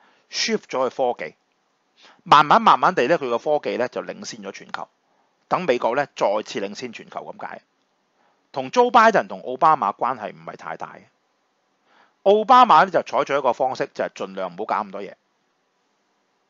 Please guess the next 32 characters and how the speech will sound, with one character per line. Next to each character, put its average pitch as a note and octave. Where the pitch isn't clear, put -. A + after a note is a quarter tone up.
Joe B3
Biden C#3+
一 -
模 G#2
一 -
樣。 F#2+
Joe B3+
Biden B3
已 -
經 C#3+
講 D#3
咗 D3
嘛， C3+
如 C3+
果 F#3+
佢 B2+
上 A#2+
嘅 B2
話 C#3
就 A#2+
會 G2+
加 A2+
稅， G#2+
即 C4
係 A3+
對 D3
於 F#3
商 F3+
業 A#2+
會 A#2+
加 C3
稅。 G#2